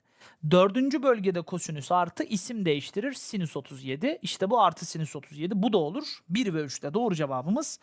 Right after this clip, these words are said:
D şıkkı olacak. Dört numaralı sorumuzda. Bu da tamam mı?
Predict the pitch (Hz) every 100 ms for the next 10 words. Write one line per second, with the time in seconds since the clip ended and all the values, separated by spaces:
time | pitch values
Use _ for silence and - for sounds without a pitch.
0 | - - _ _ 147 208 220 - 151 160
1 | 135 147 254 - 160 185 185 151 135 139
2 | 240 277 - - 135 117 - - _ _
3 | _ _ _ - - - - 240 269 277
4 | 339 233 127